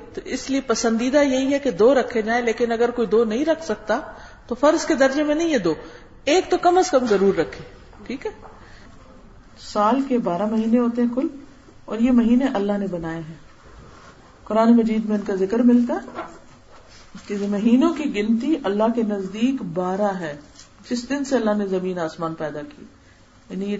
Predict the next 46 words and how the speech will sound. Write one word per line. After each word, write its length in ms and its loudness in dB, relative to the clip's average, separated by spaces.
ٹائم 400 0
کی 80 -2
ڈویژن 500 0
انسانوں 480 -2
کی 140 -2
نہیں، 200 -2
خود 140 -6
اللہ 240 0
تعالیٰ 240 -6
کی 60 -16
ہے۔ 300 -20
اسی 180 -4
لیے 120 2
آپ 120 2
دیکھیں، 300 -2
کوئی 220 4
بھی 100 6
دنیا 280 2
کا 140 0
کیلنڈر 440 2
اٹھائیں، 300 0
سب 200 0
کی 80 0
ڈویژن 380 -2
میں 180 0
بارہ 280 2
مہینے 320 -4
ہی 60 -6
ملتے 340 -10
ہیں۔ 80 -16
چار 300 4
ان 140 0
میں 120 0
سے 100 -6
حرمت 380 2
والے 240 -2
بنائے 340 -6
کہ 120 -8
جس 280 -8
میں 100 -4
انسانوں 440 -6
کے 120 -6
لیے 180 -6
آپس 360 -4
میں 160 -2
by 160 2